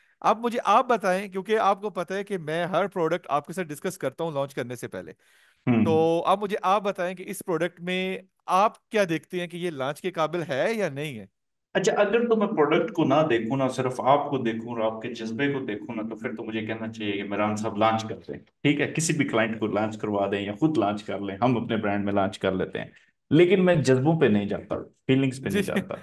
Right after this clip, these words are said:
Speaker 2: ठीक है? तो इसलिए मेरे ख्याल से प्रोडक्ट को देखना जरूरी है। पहला क्वेश्चन है, प्रोडक्ट Amazon पे सेल हो रही है?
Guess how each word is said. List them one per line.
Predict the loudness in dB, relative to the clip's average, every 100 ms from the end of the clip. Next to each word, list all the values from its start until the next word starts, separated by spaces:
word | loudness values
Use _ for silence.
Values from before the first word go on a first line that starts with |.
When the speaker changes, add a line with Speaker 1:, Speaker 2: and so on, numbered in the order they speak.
| -16 -20 _
Speaker 2:
ठीक | 2 2
है? | 2 -2 -12 -20
तो | 2 6 8 8 6
इसलिए | 2 4 4
मेरे | 6 6
ख्याल | 6
से | 4
प्रोडक्ट | 4 2 2 2
को | 4
देखना | 6 4 2
जरूरी | 0 -2 -4
है। | -4
पहला | -4 -4
क्वेश्चन | -2 -4 -4 -4
है, | -4
प्रोडक्ट | -2 -2 -2
Amazon | -4 -4 -4 -6
पे |
सेल | -2 -2
हो | -2
रही | -4
है? | -8